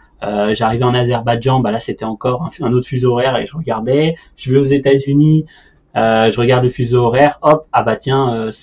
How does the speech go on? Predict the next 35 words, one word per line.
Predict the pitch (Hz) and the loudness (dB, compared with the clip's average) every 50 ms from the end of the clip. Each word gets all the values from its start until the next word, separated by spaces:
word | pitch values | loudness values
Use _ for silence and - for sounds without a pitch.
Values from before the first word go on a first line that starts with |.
| - _ _ | -20 _ _
tiens, | - 139 123 | -4 -2 0
j'ai | 120 117 | 0 -2
un | 113 | -2
cycle | - - 131 - | -4 -6 -2 0
à | 120 | 0
vingt-deux | 113 117 117 117 117 117 113 117 | 2 2 2 2 2 0 2 4
heures, | 131 143 156 147 | 4 4 4 4
bah | 120 110 | 0 -2
je | 110 123 | -2 -2
me | 120 | -4
couche | - - - | -4 -2 -2
à | 117 | -2
vingt-deux | 110 107 107 107 107 117 | 0 0 0 0 0 2
heures | 131 139 131 | 2 0 0
et | 123 | 0
je | - | -4
vais | 110 107 | -4 -4
me | |
réveiller | 107 107 107 107 107 110 117 120 123 117 | -2 -4 -2 -2 -2 -2 -2 -2 -2 -2
à, | 107 104 117 - _ _ _ _ _ _ _ _ | -2 -6 -8 -12 _ _ _ _ _ _ _ _
à | - 104 | -12 -8
quatre | - 110 104 117 | -8 -8 -4 0
heures | 113 110 | 0 2
du | 110 107 | 2 2
matin | 104 98 - 117 117 | 0 0 0 0 0
en | 117 107 | 0 0
pleine | - 110 104 104 | -2 -4 -6 -6
forme. | - 127 127 139 143 139 120 | -2 0 2 2 2 2 2
Euh, | 110 107 107 107 104 104 104 110 - - - - - - - 107 110 107 | 0 -2 -4 -4 -4 -6 -6 -8 -10 -12 -14 -16 -18 -18 -18 -18 -18 -16
donc | 113 113 - | -16 -16 -16
ça, | - - | -16 -6
ça | - 135 | -2 0
m'a | 123 120 | 0 0
beaucoup | 120 127 127 - 151 | 0 0 0 4 6
aidé. | 147 147 151 151 143 | 6 6 6 4 2